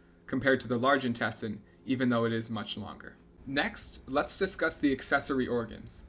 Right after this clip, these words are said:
The first would be the salivary glands. When you are chewing your food, these glands release saliva that contain an enzyme called amylase,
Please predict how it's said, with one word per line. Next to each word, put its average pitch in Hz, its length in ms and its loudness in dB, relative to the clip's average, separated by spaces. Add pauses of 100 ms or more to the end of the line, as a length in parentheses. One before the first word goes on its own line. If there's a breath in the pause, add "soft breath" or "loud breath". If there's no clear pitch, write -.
(120)
The 135 100 -4
first 214 320 4
would 208 140 2
be 180 80 2
the 165 100 0
salivary 131 520 2
glands. 92 560 -10 (420 loud breath)
When 151 120 2
you 190 120 6
are 185 60 4
chewing 214 360 4
your 208 120 -2
food, 139 440 4 (240)
these 175 200 0
glands 160 340 -2
release 135 340 4
saliva 127 680 4 (160)
that 135 140 -2
contain 151 280 -2
an 139 140 -2
enzyme 151 400 -2
called 127 320 -4
amylase, 104 680 -2